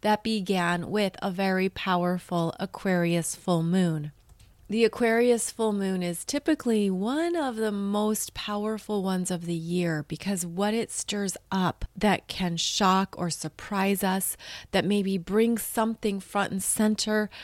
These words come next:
for you to see, for you to work through, perhaps even something that you thought was complete, it comes back around.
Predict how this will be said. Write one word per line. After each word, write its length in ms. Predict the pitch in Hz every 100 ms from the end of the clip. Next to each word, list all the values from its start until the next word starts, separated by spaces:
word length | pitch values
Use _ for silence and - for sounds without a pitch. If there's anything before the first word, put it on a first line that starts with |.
| -
for 140 | -
you 240 | 220 185 185
to 160 | -
see, 540 | 175 - 247 240 233 226
for 160 | -
you 220 | 196 165 160
to 200 | - 175
work 340 | 185 226 220
through, 540 | - 226 220 220 220 - - - -
perhaps 340 | 233 240 -
even 380 | 240 233 233 226
something 720 | - 233 220 226 226 196 185 180 - - -
that 220 | 226 202
you 160 | 208 190
thought 240 | 202 175
was 180 | 190 180
complete, 640 | - 196 185 - 233 214
it 140 | -
comes 320 | - 196 185 196
back 260 | 175 -
around. 520 | 185 202 233 220 220